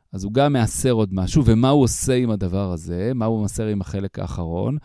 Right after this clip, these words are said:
"ואכלת לפני אדוני אלוהיך במקום אשר יבחר לשכן שמו שם, מעשר דגנך, תירושך ויצריך ובקרות פרך וצונך, למען תלמד ליראה את אדוני אלוהיך כל הימים." אז עכשיו יש מעשר נוסף, שמה שצריך לעשות זה לאכול אותו, לא לתת אותו,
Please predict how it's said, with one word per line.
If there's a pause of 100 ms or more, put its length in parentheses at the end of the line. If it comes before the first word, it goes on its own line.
(420)
"ואכלת
לפני
אדוני
אלוהיך
במקום
אשר
יבחר
לשכן
שמו
שם,
מעשר
דגנך, (100)
תירושך
ויצריך
ובקרות
פרך
וצונך, (500)
למען
תלמד
ליראה
את
אדוני
אלוהיך
כל
הימים."
אז
עכשיו
יש
מעשר
נוסף, (580)
שמה
שצריך
לעשות
זה
לאכול
אותו,
לא
לתת
אותו,